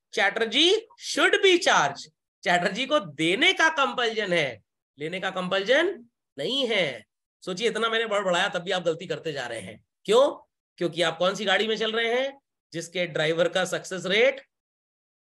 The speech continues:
नाइंटी सेवन परसेंट है? सौ में से तीन एक्सीडेंट करेगा, दो लोग मरेंगे, क्योंकि आप डेली किताब खोल के पढ़ते नहीं हैं।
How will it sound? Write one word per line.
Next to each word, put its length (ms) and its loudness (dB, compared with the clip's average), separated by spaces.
नाइंटी 300 -4
सेवन 260 -6
परसेंट 400 -8
है? 280 -4
सौ 220 0
में 100 -2
से 100 -4
तीन 180 -4
एक्सीडेंट 360 -2
करेगा, 220 0
दो 120 0
लोग 160 -2
मरेंगे, 320 -4
क्योंकि 180 -6
आप 120 2
डेली 320 -4
किताब 360 -4
खोल 180 -6
के 120 -4
पढ़ते 440 -6
नहीं 200 -12
हैं। 140 -20